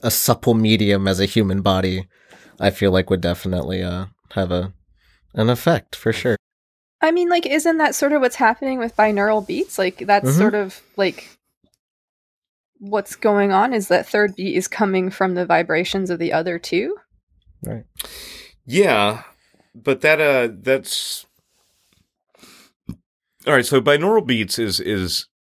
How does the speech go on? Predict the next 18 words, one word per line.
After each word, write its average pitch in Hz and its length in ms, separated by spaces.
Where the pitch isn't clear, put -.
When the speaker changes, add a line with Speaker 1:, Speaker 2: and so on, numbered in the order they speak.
Speaker 3:
a 104 160
thing 107 300
for 101 160
me, 92 160
like, 90 160
me 101 220
being 101 320
an 92 100
audio 92 440
engineer. 85 640
This - 260
is 151 100
something 107 440
that 90 120
happens 92 680
purely 110 500
within 92 600
the 80 460